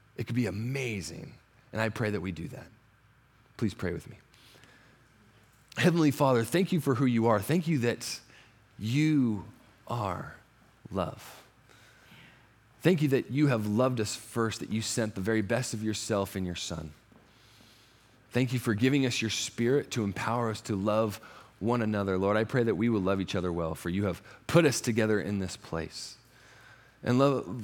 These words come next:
Father, I pray that as we love one another, our, the community and our world will know of your love because we are reflecting you. Lord, I thank you for fathers again today as,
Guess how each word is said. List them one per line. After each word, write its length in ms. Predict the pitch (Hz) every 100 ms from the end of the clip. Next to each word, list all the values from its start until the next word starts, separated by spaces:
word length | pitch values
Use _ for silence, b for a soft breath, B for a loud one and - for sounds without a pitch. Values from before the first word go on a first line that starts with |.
| -
Father, 360 | - 131 127 120
I 60 | 117
pray 240 | 151 127
that 160 | 123 - B B B _ _
as 260 | - 151 160
we 100 | 156
love 240 | 131 139 143
one 100 | 135
another, 320 | 127 120 110
our, 280 | 107 123 107
the 80 | 110
community 880 | - 120 117 139 180 170 147 123 98 - B B B _
and 140 | 127 117
our 160 | 110
world 460 | 104 110 143 156 131
will 180 | 113 107
know 560 | 104 110 110 104 98
of 220 | - 95 95
your 320 | 113 156 147
love 360 | 95 85 80
because 280 | 80 90 90
we 100 | 101
are 140 | 98 87
reflecting 600 | 82 - 82 - 80 80
you. 80 | - - _ _ _ b b _
Lord, 160 | 110 117
I 60 |
thank 200 | 110 127
you 60 | 120
for 260 | 113 113 107
fathers 460 | - 113 113 101
again 300 | 101 107 104
today 260 | 101 95 92
as, 180 | 90